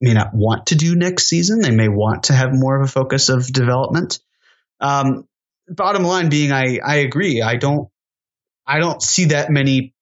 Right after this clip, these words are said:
pathways for getting to thirty-five wins. And if you take off Fred VanVleet, then you're left with a lot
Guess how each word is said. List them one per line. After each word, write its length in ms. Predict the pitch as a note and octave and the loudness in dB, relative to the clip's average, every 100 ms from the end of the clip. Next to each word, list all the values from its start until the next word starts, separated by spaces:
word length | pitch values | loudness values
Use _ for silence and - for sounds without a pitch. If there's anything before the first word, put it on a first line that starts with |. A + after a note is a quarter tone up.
| - | -8
pathways 680 | C#3 E3 E3 C3 A#2+ A#2+ - | -4 -4 -2 -2 0 -2 -4
for 220 | B2+ G#2+ | -6 -4
getting 240 | C#3 A#3 A#3+ | -2 0 0
to 80 | A2+ | -2
thirty-five 580 | A2+ G#2 G#2 G#2+ G#2 G#2 | -2 -2 -4 -2 -2 0
wins. 540 | A2+ D#3+ A3+ - - - | 2 2 2 0 -4 -4
And 480 | C3 C3 B2+ B2 A#2+ | 0 2 2 2 2
if 200 | B2 A#2+ | 0 0
you 100 | B2+ | -2
take 260 | C3+ C#3+ C#3 | 0 0 0
off 200 | C3+ C#3 | -2 -2
Fred 140 | C#3 | 0
VanVleet, 480 | C3 B2 A#2 G#3+ - | 2 2 2 0 -2
then 440 | B2+ C3 A#2+ A2+ A2+ _ _ _ | 0 2 4 2 0 _ _ _
you're 180 | C#3 B2+ | -2 0
left 200 | C#3 D3+ | 0 -2
with 120 | C#3+ | -4
a 40 | A#2 | -2
lot 260 | B2+ F#3 | -2 -2